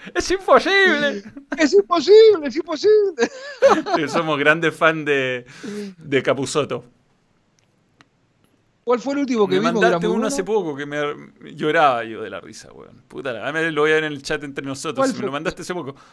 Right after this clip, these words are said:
Speaker 1: Eh, mm, estoy revisando. Mm, pa' atrás, pa' atrás, pa' atrás. Me mandaste, eh,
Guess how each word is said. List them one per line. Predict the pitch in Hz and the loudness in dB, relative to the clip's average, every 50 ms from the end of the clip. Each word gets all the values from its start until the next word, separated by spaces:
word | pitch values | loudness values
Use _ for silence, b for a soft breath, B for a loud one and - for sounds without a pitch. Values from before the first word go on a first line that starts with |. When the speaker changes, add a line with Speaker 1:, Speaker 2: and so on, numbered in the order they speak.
| b b b b b b b b b _ - | b b b b b b b b b _ -10
Speaker 1:
Eh, | - 127 127 127 135 135 135 135 131 131 131 127 135 135 135 135 131 | -6 -4 -2 -2 0 0 0 -2 -2 -4 -4 -6 -4 -4 -4 -4 -6
mm, | 131 127 123 123 127 127 127 127 123 123 127 | -8 -12 -12 -12 -12 -12 -12 -12 -12 -10 -10
estoy | 127 135 123 135 - 147 147 | -8 -10 -10 -8 -6 -6 -4
revisando. | 139 139 135 127 117 - 147 147 147 147 143 151 151 151 - - _ _ _ _ _ _ _ - _ 151 | -2 -2 -2 -4 -2 -2 -4 -4 -4 -4 -6 -6 -6 -8 -8 -12 _ _ _ _ _ _ _ -20 _ -20
Mm, | 143 135 131 127 123 120 110 - - | -20 -20 -18 -16 -16 -16 -18 -14 -12
pa' | 117 | -12
atrás, | 110 - 135 131 127 | -8 -6 -6 -6 -4
pa' | - 123 | -4 -6
atrás, | 117 - 135 127 - | -6 -6 -6 -6 -6
pa' | 120 | -10
atrás. | 113 - 143 143 139 | -10 -8 -10 -10 -10
Me | 135 123 | -10 -10
mandaste, | 120 117 113 113 131 131 127 - - 131 131 135 - - | -10 -10 -8 -6 -6 -6 -6 -8 -10 -10 -10 -10 -10 -12
eh, | - - 113 110 110 104 104 107 98 - | -14 -14 -12 -12 -10 -10 -10 -10 -12 -12